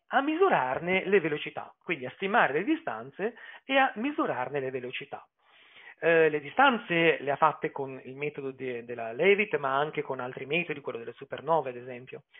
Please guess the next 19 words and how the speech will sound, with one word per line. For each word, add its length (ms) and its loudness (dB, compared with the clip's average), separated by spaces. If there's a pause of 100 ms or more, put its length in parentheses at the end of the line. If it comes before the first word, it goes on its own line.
(440)
Eh, 840 8
e 140 6
le 100 6
velocità 480 2
invece 640 0 (280)
le 100 0
ha 160 0
trovate 800 -4
osservando 920 -4
il 320 -10
redshift, 1200 -2 (420)
eh, 300 0
il 100 0
redshift 680 -2
co-, 220 -12
cosmologico, 680 -10 (200)
cioè, 340 6
eh, 440 6
osservando 800 0